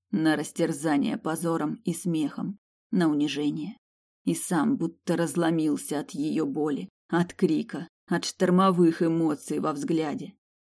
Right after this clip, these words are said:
Сам не заметил, как сгробастал ее на руки. И понял, как оплошал. Какой слабак! Я сам испортил всю игру. Трус,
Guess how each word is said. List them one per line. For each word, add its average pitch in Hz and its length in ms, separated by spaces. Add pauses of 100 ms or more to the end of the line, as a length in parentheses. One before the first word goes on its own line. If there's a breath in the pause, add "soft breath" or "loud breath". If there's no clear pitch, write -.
(260)
Сам 151 400
не 147 100
заметил, 151 560
как 156 220
сгробастал 147 640
ее 151 360
на 143 180
руки. - 340 (320)
И 180 140
понял, 151 720
как 165 280
оплошал. 151 760 (460)
Какой 175 640
слабак! 156 840 (240)
Я 156 320
сам 156 480
испортил 170 680
всю 180 340
игру. 175 580 (480)
Трус, 160 560